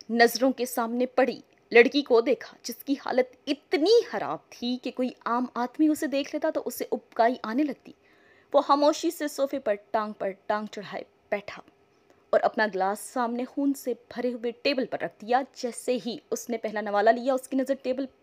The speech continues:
पर ही पड़ी, उंगली पर पड़ी, जो थोड़ी देर पहले उसने फुर्सत से उस लड़की की काटी थी। उसने एक नज़र थोड़ा झुककर उस लड़की को टेबल के शीशे से देखा, जिसकी एक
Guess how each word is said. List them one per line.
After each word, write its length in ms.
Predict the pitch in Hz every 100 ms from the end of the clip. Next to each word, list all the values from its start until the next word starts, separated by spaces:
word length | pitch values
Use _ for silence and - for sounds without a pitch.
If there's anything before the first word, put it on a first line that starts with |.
| _ _ _ -
पर 160 | 311 302
ही 220 | - 247 262 -
पड़ी, 300 | 180 180 233 - - - _ _ _ _ _ _ -
उंगली 260 | 320 320
पर 140 | 349 392
पड़ी, 220 | 370 381
जो 140 | 392
थोड़ी 320 | - 277 330
देर 140 | 320 330
पहले 260 | 262 262
उसने 260 | 294 - 285
फुर्सत 420 | 294 285 - 285
से 220 | - -
उस 260 | - 220 -
लड़की 240 | 190 -
की 120 | 208 220
काटी 340 | 214 208 254
थी। 300 | - 285 302 - _ _ -
उसने 260 | - 269 -
एक 200 | 233 233
नज़र 200 | 254 240
थोड़ा 260 | 254 240 262 254 -
झुककर 460 | - - - 262 -
उस 320 | 254 - - - _ -
लड़की 320 | 208 202 226
को 280 | 214 220 226 - _
टेबल 200 | 269 240
के 140 | - 202
शीशे 320 | - 214 233
से 200 | - 262
देखा, 280 | 285 285 311
जिसकी 360 | 277 - - -
एक 240 | 233 -